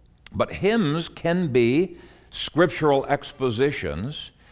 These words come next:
and songs can be scriptural expositions as well. They are another way of driving the word of God deep into our soul. By the way, there tends to be a prejudice for, uh,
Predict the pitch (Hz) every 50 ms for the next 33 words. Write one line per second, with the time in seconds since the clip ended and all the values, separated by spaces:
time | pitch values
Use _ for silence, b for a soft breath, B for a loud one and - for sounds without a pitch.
0 | b b b b b - 127 123 - - - 147 165 180 180 175 170 156 135 -
1 | - 135 120 113 101 113 110 - - - 139 123 110 - - 117 110 107 - -
2 | 123 127 - - - - 120 107 101 113 104 - - 113 104 104 87 87 101 90
3 | 80 92 95 98 127 139 127 101 78 71 73 113 127 143 147 147 139 123 107 110
4 | 110 123 139 151 175 175 170 165 165 156 131 110 98 82 78 - 92 98 117 123
5 | 135 151 165 175 170 170 165 160 135 127 113 110 123 131 139 135 135 123 117 95
6 | 92 90 90 90 90 85 82 87 127 135 143 - - - 123 123 110 - 113 98
7 | 98 98 95 95 - - - 123 113 98 - - B B B B B B 107 135
8 | 143 170 160 156 131 120 107 107 101 123 123 - 147 175 185 190 - - - 107
9 | 107 110 110 104 - - - 151 151 131 104 104 90 80 80 87 104 - - -
10 | - 107 101 98 95 95 92 92 B B B B B B B B B B B B
11 | B 104 101 98 95 95 95 -